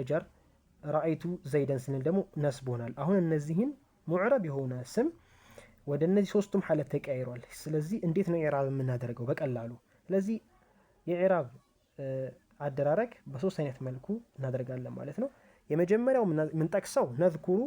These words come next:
ነዝኩሩ፣ እ፣ መሐለሁ፣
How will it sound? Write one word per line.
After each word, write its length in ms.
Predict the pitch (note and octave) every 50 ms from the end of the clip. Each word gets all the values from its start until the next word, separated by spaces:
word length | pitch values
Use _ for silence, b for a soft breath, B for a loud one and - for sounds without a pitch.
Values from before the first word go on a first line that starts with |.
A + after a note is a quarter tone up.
| D4 - - _ _ _ _ _ _ _ _ _ _ _ _ _ _ _ _ _ _ _ _ _ _ - _ _ _ - _ _ _ _ _ _ _ B B B B B B B -
ነዝኩሩ፣ 460 | C#3 D#3+ F3 E3+ F3 - - G3+ G#3 G#3+ A3 A3+ A3+ A3+ A#3+ - _ - _ _ _ _ _ _ _ _ _ _ _ -
እ፣ 100 | - D3 C#3 C3+ C3 C3 B2+ B2+ B2 - - - - -
መሐለሁ፣ 440 | E3 - - F3 D#3 C3 A#2+ A#2+